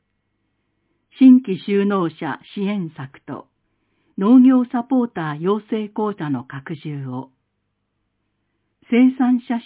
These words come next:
支援の拡充と学校給食等での地元農産物の活用推進。フードバンク活動支援助成金を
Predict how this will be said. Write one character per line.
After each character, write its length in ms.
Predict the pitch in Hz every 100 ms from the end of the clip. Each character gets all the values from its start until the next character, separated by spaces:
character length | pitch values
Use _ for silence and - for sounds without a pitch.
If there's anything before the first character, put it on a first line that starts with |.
| -
支 80 |
援 260 | 254 226 175
の 140 | 151
拡 320 | 143 156 156 156
充 240 | 165 151
と 340 | - 131 107 _ _ _ _ _ -
学 240 | 185 180
校 220 | - 254 254
給 240 | 277 262
食 280 | 254 180 -
等 220 | 202 175
で 160 | 165 151
の 380 | 139 135 - _ _ _ _ _ -
地 100 | 202
元 320 | 226 247 254
農 280 | 233 233 262
産 240 | 262 254 220
物 240 | 160 160
の 220 | 156 147 -
活 300 | 156 147 185
用 260 | 185 160
推 280 | 156 - 156 143
進。 360 | 143 127 135 - _ _ _ _ _ _ _ _ _ _ _ _
フ 260 | 233 233
ー 20 |
ド 140 | 262 247
バ 180 | 247 247
ン 80 |
ク 120 | 247 240
活 300 | 247 254 185
動 260 | 175 160
支 220 | 156 - 202
援 220 | 202 196
助 180 | 190 180
成 200 | 185 175
金 420 | 170 170 160 156
を 180 | 147 143